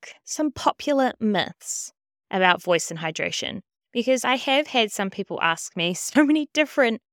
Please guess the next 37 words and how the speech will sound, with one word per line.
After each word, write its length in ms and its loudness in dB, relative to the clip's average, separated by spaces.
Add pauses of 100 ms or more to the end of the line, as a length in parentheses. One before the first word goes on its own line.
(220)
questions, 760 0
like 140 -2
myth-based 720 0
questions. 720 -4 (480)
And, 240 0
um, 300 0
yeah, 220 2
I've 280 2
kinda 180 -8
gone, 260 -2
"Oh, 600 4
gosh, 380 2
that 160 -4
just 420 -6
gets, 640 -6
you 80 -6
know, 100 -2
pushed 520 -2
around 340 -2
everywhere. 480 -6
That 240 -4
myth 280 -4
is 160 -8
just 240 -10
so 120 -6
s-, 320 -6 (420)
so 340 0
not 220 -2
true." 380 -2 (420)
But 140 2
hey, 280 4
let's 280 0
have 140 6
a 40 6
look 160 2
at 140 0
this 340 4